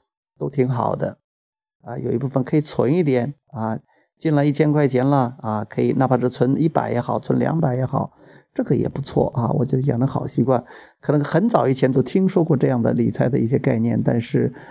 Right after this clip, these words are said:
呃，有时候做了也没有，啊，持续下来，或者有时候也并不认为它有特别特别的重要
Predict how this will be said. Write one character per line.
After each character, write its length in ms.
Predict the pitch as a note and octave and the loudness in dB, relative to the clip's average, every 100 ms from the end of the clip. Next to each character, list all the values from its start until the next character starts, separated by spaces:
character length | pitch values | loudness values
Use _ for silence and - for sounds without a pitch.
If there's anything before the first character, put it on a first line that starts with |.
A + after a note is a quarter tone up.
| - | -8
呃， 100 | - | -2
有 140 | A2 A2+ | 0 2
时 100 | C#3 | 0
候 60 | |
做 200 | C#3 E3 | 0 2
了 120 | B2+ A2+ | 2 0
也 80 | |
没 140 | A2 B2 | 0 0
有， 140 | A#2 - | 0 0
啊， 280 | A2+ G#2 C#3 | 0 -2 -2
持 160 | - D3+ | 0 2
续 140 | F#3+ | 2
下 180 | B2 A2+ | 0 0
来， 200 | - D3+ - _ | -2 -6 -14 _
或 160 | _ - | _ -2
者 80 | D3 | 0
有 180 | B2+ A2 | 0 0
时 140 | C3 | 0
候 260 | B2+ C3 A#2 | 0 0 0
也 240 | A2+ A2+ - - | 0 -2 -4 -2
并 240 | D3 G#2+ | 0 0
不 180 | F#2+ C#3 | 0 0
认 200 | D3+ B2+ | 0 0
为 120 | A#2 | 0
它 220 | - B2 | -2 -2
有 100 | A2+ | 0
特 220 | A#2 - | 0 0
别 160 | A#2 A#2 | 2 2
特 100 | A#2 | 2
别 100 | A2+ | 2
的 100 | A2+ | 0
重 320 | - D3+ C#3 | -2 -4 -2
要 300 | B2 A#2+ D3+ | -2 -2 -6